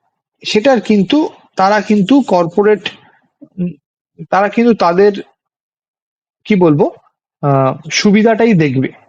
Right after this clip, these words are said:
তখন সততা সা-, বজায় সাধারণত থাকে না। এখানে অনেক ফ্র্যাঞ্চাইজি আছে যারা, আহ, ওই অর্গানাইজিং কাম-, মানে অর্গানাইজার যারা ছিল এর লাস্ট আইএসএল এ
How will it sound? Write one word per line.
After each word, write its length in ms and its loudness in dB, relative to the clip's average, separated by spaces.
তখন 200 0
সততা 680 0
সা-, 420 -8
বজায় 300 0
সাধারণত 540 -2
থাকে 340 -2
না। 140 -2
এখানে 200 0
অনেক 260 0
ফ্র্যাঞ্চাইজি 580 2
আছে 260 0
যারা, 240 0
আহ, 400 -2
ওই 160 4
অর্গানাইজিং 640 0
কাম-, 420 -4
মানে 360 -2
অর্গানাইজার 500 0
যারা 220 0
ছিল 280 0
এর 180 2
লাস্ট 360 0
আইএসএল 400 0
এ 80 -4